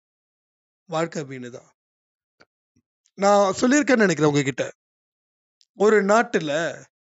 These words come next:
ஒரு கொலை குற்றவாளிக்கு மரண தண்டனை கொடுக்கும்போது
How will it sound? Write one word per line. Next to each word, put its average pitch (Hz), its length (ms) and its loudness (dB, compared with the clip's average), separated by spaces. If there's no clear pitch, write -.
ஒரு 214 300 2
கொலை 220 240 4
குற்றவாளிக்கு 175 680 0
மரண 190 340 0
தண்டனை 170 340 -4
கொடுக்கும்போது 135 720 -8